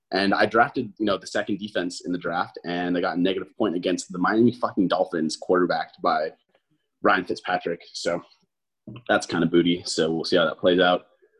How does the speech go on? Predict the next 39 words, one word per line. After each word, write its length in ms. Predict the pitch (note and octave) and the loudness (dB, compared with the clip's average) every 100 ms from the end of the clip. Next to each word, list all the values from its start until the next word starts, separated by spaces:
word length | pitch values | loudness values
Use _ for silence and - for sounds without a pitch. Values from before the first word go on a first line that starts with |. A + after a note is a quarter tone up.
| _ _ - | _ _ 2
Uh, 380 | G2+ G2+ G2 | 4 4 2
left 300 | F#2 A2 A#2+ - | 0 -2 -4 -4
Robbie 320 | G#2 G#2 F2 | -2 0 -2
Anderson 320 | F2+ F2+ G2 | -6 -6 -8
on 100 | F2+ | -8
the 60 | F2 | -8
bench. 300 | F2+ E2+ - | -8 -10 -6
He 80 | G2+ | -4
had 80 | |
a 100 | F#2+ F2 | -4 -2
big 280 | G2+ F#2+ F#2+ | -2 -2 -4
week 200 | F#2 F2 | -8 -4
one. 460 | F#2+ F#2+ F#2+ F#2+ | 0 0 0 -4
Didn't 180 | F#2 F2 | -4 -2
trust 220 | G#2+ F2+ | -2 -4
him 80 | F#2+ | -4
for 80 | F#2+ | -4
week 180 | F2+ - | -4 0
two. 420 | A#2+ G#2 G2+ A2 | 4 4 4 0
Week 160 | G#2+ - | -2 0
two 260 | - A#2+ A2+ | 4 4 4
came 200 | A2+ G#2 | 0 0
out 100 | G2+ | -2
with 80 | |
a 40 | - | -4
solid 380 | - F#2+ G2+ - | -2 2 2 0
thirteen 320 | F#2+ G2+ A#2 G2 | -6 -4 -2 -2
point 260 | G2 - | -2 -4
four. 360 | F#2 A2 F3 _ _ _ _ | 0 0 0 _ _ _ _
And 160 | F#2+ F2 | -4 -2
so, 480 | - F#2+ F#2+ F2+ F2 | 2 4 4 2 0
you 100 | F#2+ | 0
know, 120 | F#2 | 2
with 140 | F#2 | 0
A 120 | F2 G2 | 0 0
J 160 | F#2+ | 0
Green 220 | F2+ F#2 | 0 -2
kind 180 | F2+ F#2+ | -2 -4
of 80 | A#2 | -6